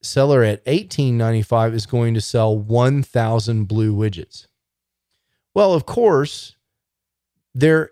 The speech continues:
is no doubt that these other four people who are selling blue widgets, they're gonna, they're gonna wanna try and match that price. And if they can,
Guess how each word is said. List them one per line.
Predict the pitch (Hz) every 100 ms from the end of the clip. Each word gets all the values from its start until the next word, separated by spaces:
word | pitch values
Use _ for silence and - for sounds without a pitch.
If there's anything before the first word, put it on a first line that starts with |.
| _
is | 147 147 143 143 127 - _ _ _ _ _ _ _ _ _
no | 143 170 208
doubt | 151 143 139 92 98 - 139
that | 120 120
these | 127 123 -
other | 165 196
four | - 151
people | - 151 147 127
who | 120
are | 113
selling | 151 151 135
blue | 123 123
widgets, | 139 151 117 -
they're | 120 135 190
gonna, | 202 165 123 - _ _ _ 113
they're | 131
gonna | 185 202
wanna | 160 139
try | 127 131 131
and | 123
match | 117 113
that | 120 -
price. | 156 180 117 -
And | 127
if | 127
they | - 110
can, | - - - 196 160 113 113 156